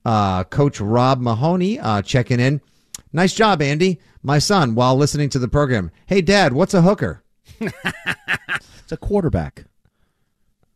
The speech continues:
Speaker 2: It's a quarterback. You just tell him, keep it clean. You know, there's interesting names out there.
Speaker 1: Nice work,
Speaker 2: What
Speaker 1: Andy.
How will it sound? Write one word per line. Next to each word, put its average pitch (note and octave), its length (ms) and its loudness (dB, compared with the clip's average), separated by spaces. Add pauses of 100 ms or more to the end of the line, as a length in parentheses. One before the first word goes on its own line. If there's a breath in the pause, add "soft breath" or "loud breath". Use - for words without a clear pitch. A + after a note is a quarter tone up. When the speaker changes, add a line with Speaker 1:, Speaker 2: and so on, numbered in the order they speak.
(220)
Speaker 2:
It's - 80 -20
a - 140 -20
quarterback. - 680 -2
You - 60 -16
just C3 200 -8
tell D#3+ 200 -2
him, F#2 100 -2
keep D#3 160 -4
it - 80 -4
clean. G2 380 0
You - 100 -10
know, D#3 260 -10
there's A#3+ 200 -12
interesting F#3 340 -8
names G#2+ 300 -2
out G#2 180 -4
there. A2 120 0
Speaker 1:
Nice A#2 340 0
work, F2+ 200 -4
Speaker 2:
What - 120 -2
Speaker 1:
Andy. E2 100 -4